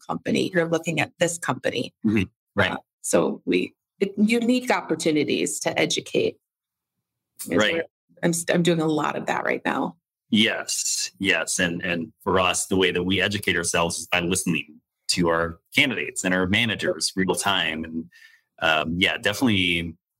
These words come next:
Speaker 2: I, I, I can't imagine there, there isn't any company that has, is facing this, this question. Um, how do we be competitive? How do we keep up? How do we even know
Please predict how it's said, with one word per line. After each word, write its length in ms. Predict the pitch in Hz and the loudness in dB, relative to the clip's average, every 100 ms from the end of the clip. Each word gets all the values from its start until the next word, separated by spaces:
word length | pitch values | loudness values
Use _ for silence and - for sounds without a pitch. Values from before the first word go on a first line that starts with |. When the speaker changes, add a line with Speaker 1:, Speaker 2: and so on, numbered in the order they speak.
| 87 | -4
Speaker 2:
I, 40 | |
I, 460 | 85 85 80 85 85 87 | -2 0 0 -2 -2 -4
I 60 | - | -4
can't 140 | 92 | -4
imagine 320 | 87 87 85 82 | 0 -2 -2 -2
there, 320 | 82 80 80 - | -2 -2 -6 -2
there 120 | 87 | 0
isn't 380 | 87 90 85 82 - 98 | 2 0 -2 -4 -4 0
any 180 | 95 | 0
company 460 | 85 - 87 87 85 | 0 -4 -2 0 0
that 180 | 82 - | 0 -2
has, 260 | 80 80 - | -4 -6 -4
is 140 | 90 | -4
facing 480 | - 87 85 85 80 | 0 0 0 -2 -2
this, 420 | 82 82 - - - - | 0 0 -2 -6 -12 -14
this 580 | 87 92 - - - _ _ | -2 0 0 -4 -6 _ _
question. 880 | - 101 92 - - 85 80 82 85 _ _ _ _ | -6 -2 0 0 0 0 -2 -6 -12 _ _ _ _
Um, 380 | 87 82 80 80 - | 0 2 0 -4 -2
how 300 | - 92 90 | 0 2 2
do 160 | 90 | 0
we 560 | 82 85 85 82 82 82 - _ _ _ _ _ _ _ _ | 2 2 2 2 0 -2 -8 _ _ _ _ _ _ _ _
be 100 | 95 | -2
competitive? 760 | 90 - - 113 98 90 85 78 | -2 -2 0 0 0 -2 -2 -4
How 120 | - | -2
do 100 | 85 | 0
we 100 | 82 | 0
keep 260 | - - - | -4 -6 0
up? 240 | 98 87 - | 0 0 -2
How 140 | - | 0
do 100 | 90 | 0
we 80 | 87 | 0
even 400 | 87 82 80 85 | -2 -2 0 2
know 540 | 90 101 87 78 - | 2 2 0 -4 -8